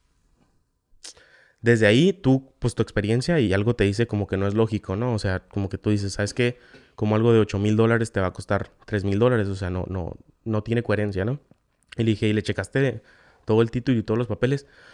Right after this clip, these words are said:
"No, es que el vato lo vendió porque tenía una emergencia, andaba bien apurado. Pero sí me dio todos los papeles, mira". Y, y ahí, desde ahí es como que, pues, le corrimos todo, checamos todo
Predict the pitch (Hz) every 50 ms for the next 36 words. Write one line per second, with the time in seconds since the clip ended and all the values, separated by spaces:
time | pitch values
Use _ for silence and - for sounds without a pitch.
0 | - - - - - 143 156 151 - - 139 139 139 - 160 147 135 113 107 101
1 | 104 104 - 139 131 131 - 101 104 120 135 131 113 - - 135 151 143 156 139
2 | 110 98 98 98 98 104 107 117 113 - - - - - - 110 107 - _ _
3 | _ _ _ - - - - 120 110 107 - 107 120 117 131 135 - 135 135 139
4 | - - - - 117 117 120 120 120 131 127 120 107 - _ _ _ _ _ _
5 | _ _ _ _ _ _ _ - - 104 - _ _ _ _ - - 113 107 95
6 | 92 95 101 107 107 113 107 107 98 92 104 113 120 110 - - 117 107 101 -
7 | - - - 98 - - 101 98 98 - - - 107 110 113 120 - - 151 160
8 | 160 147 135 - 104 113 110 120 117 - - 165 170 175 175 165 139 -